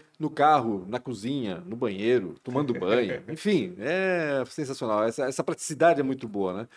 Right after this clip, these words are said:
Speaker 1: É, fazendo exercício na academia,
Speaker 2: Isso.
Speaker 1: caminhando, né, no trajeto de casa pro trabalho. No meu caso, eu faço a pé, mas tem muita gente que faz em carro, ouve no carro, enfim.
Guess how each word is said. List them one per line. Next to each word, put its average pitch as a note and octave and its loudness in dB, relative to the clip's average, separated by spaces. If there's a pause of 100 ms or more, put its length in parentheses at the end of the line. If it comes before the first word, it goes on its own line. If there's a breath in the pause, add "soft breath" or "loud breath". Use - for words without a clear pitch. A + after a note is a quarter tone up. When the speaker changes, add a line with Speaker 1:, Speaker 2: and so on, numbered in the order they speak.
(260 loud breath)
Speaker 1:
É, A2+ 4
fazendo C#3+ -2
exercício B2+ -4
na G#2+ -4
academia, A#2 2
Speaker 2:
Isso. G2 -2
Speaker 1:
caminhando, E3+ 6
né, D#3 2
no C3+ -2
trajeto C#3 2
de A#2 -12
casa C#3 0
pro C3+ -12
trabalho. B2 2
No B2 -4
meu B2+ 2
caso, C3 2
eu - -6
faço A#2 -2
a A2 0
pé, D3+ 2
mas G2+ -6
tem G#2 -6
muita G#2 -6
gente G2 -8
que - -20
faz G2+ -6
em G2+ -12
carro, D#3+ -2 (120)
ouve F#3+ 4
no F3+ -4
carro, F3 -4
enfim. B2+ -8